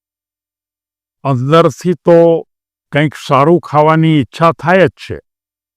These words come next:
અને આ વાતને સમજાવવા માટે મારે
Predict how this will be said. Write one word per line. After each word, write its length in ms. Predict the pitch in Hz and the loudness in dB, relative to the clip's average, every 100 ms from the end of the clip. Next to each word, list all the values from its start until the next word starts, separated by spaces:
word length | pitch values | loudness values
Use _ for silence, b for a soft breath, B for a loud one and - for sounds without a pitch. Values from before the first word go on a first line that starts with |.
| _ _ _ _ _ _ | _ _ _ _ _ _
અને 220 | - 113 113 | -10 -8 -8
આ 260 | - 135 | -4 -2
વાતને 420 | 131 120 120 123 | 0 -2 -2 -6
સમજાવવા 640 | 110 - 110 104 120 131 127 | -6 -6 -6 -2 -2 -2 -2
માટે 560 | 113 104 123 104 101 101 _ | -4 -4 -4 -4 -6 -12 _
મારે 500 | 110 107 113 120 107 | -6 -2 -2 -2 -6